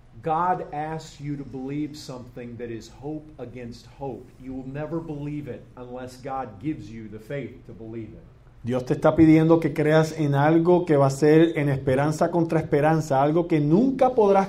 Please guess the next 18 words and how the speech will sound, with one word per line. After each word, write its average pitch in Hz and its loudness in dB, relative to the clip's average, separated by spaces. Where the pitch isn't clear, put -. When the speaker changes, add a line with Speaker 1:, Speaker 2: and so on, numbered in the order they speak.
Speaker 2:
creer 185 4
al 170 4
menos 165 2
que 165 0
Dios 165 0
no 160 -2
te 165 -4
dé 156 2
la 156 -2
capacidad 135 -6
de 139 -4
creerlo. 117 -8
Speaker 1:
It's - -16
when 190 -4
all 254 4
human 254 2
experience 220 -6
cries, 180 0